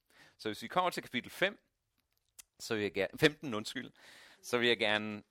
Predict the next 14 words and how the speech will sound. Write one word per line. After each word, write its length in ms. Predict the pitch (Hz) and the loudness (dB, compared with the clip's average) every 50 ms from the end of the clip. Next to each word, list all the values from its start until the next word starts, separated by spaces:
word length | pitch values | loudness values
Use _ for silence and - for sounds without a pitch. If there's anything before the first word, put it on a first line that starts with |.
| - - | -8 -4
øhm, 340 | 90 87 87 85 85 87 87 | -2 -2 -2 -2 -4 -6 -2
læse 520 | 101 107 113 113 127 131 - - 151 135 | 2 4 4 4 4 0 -2 -4 -6 -6
fra 380 | 131 - - - 104 87 85 85 | -8 -10 -10 -6 -4 -4 -4 -4
kapitel 380 | - - 101 - 107 95 95 | -6 -10 -12 -10 -10 -10 -4
femten, 520 | - - 139 147 151 - - 185 208 220 - _ _ - - - - - _ _ _ _ | 0 2 2 2 2 -2 -10 -10 -10 -10 -12 _ _ -20 -20 -20 -20 -20 _ _ _ _
og, 400 | - 104 101 95 98 98 98 95 | 0 2 4 4 4 2 2 2
øhm, 400 | 95 95 92 90 90 90 90 - _ _ _ _ _ _ _ _ _ - - - _ | 2 2 2 0 -4 -12 -14 -16 _ _ _ _ _ _ _ _ _ -20 -20 -14 _
og 140 | 101 101 104 | -12 -10 -8
så 340 | - - - 107 101 104 101 - _ _ _ _ _ _ _ | -6 -4 -2 -2 -2 -2 -4 -10 _ _ _ _ _ _ _
kunne 200 | - - - 98 | -20 -16 -14 -12
jeg 80 | 95 87 | -8 -8
godt 140 | 92 90 | -8 -8
tænke 320 | - - 104 92 - - - | -8 -10 -12 -12 -12 -14 -12
mig 300 | 98 92 90 90 95 | -10 -10 -10 -10 -12